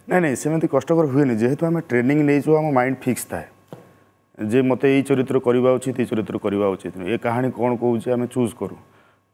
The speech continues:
ଏ କାହାଣୀରେ କିଛି ମେସେଜ ଅଛି କି ନାହିଁ, ଏ କାହାଣୀରେ କିଛି କରିହେବ କି ନାହିଁ। ତେଣୁକରି ଯେଉଁଟା ମୋତେ ଭଲ ଲାଗେନି ମୁଁ ସେଇଟା କରେନି। ଯଦି ମୋତେ କ୍ୟାରେକ୍ଟର ଷ୍ଟ୍ରଙ୍ଗ ଲାଗିଲା, କାହାଣୀ ଭଲ ଲାଗିଲା, ମୁଁ ସେଇଟା ଚୁଜ୍ କରିକି କରେ। ମୋତେ ଷ୍ଟାର ହବାର ନାହିଁ,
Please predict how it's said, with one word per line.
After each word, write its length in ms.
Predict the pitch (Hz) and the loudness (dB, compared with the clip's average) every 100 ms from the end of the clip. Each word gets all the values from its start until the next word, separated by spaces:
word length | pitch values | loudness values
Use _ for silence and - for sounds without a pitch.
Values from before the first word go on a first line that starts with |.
| - | -6
ଏ 60 | 110 | -2
କାହାଣୀରେ 320 | 123 123 127 113 | 0 0 0 -2
କିଛି 140 | 120 | -2
ମେସେଜ 300 | 113 104 120 113 | -4 -2 -2 -2
ଅଛି 160 | 104 | -2
କି 100 | 110 | -2
ନାହିଁ, 140 | 113 117 | -2 -2
ଏ 60 | |
କାହାଣୀରେ 260 | - 117 123 127 | -2 -2 0 0
କିଛି 120 | 120 | -2
କରିହେବ 320 | 107 110 113 113 | -2 0 0 0
କି 100 | 107 107 | 0 -2
ନାହିଁ। 160 | 98 95 - - _ _ | -6 -10 -20 -20 _ _
ତେଣୁକରି 280 | 127 135 143 | -2 0 2
ଯେଉଁଟା 180 | 135 143 143 | 4 2 4
ମୋତେ 120 | 143 | 2
ଭଲ 180 | 120 117 135 | 2 0 2
ଲାଗେନି 220 | 131 131 | 2 0
ମୁଁ 80 | 135 | -2
ସେଇଟା 200 | 127 123 | -2 -4
କରେନି। 340 | 110 101 90 87 - | -2 -2 -2 -8 -10
ଯଦି 160 | 107 113 | -4 -2
ମୋତେ 200 | 120 120 104 - | -2 -4 -8 -6
କ୍ୟାରେକ୍ଟର 320 | 113 113 127 123 | -4 -2 -4 -4
ଷ୍ଟ୍ରଙ୍ଗ 240 | 127 120 120 | -4 -2 0
ଲାଗିଲା, 240 | 110 110 110 - | -2 -2 -4 -6
କାହାଣୀ 240 | 98 113 135 | -6 -2 -4
ଭଲ 120 | 117 120 110 | -2 -2 0
ଲାଗିଲା, 280 | 104 98 - - _ _ _ - | -2 -6 -10 -18 _ _ _ -10
ମୁଁ 120 | 117 | -8
ସେଇଟା 220 | 123 - 110 - - | -6 -6 -6 -8 -10
ଚୁଜ୍ 160 | 113 - | -8 -8
କରିକି 200 | 104 104 101 | -6 -6 -4
କରେ। 140 | 95 | -6
ମୋତେ 260 | 90 113 135 - | -6 -4 -2 -2
ଷ୍ଟାର 240 | 131 127 135 | 2 2 2
ହବାର 140 | 127 120 | -2 -2
ନାହିଁ, 140 | 110 | -4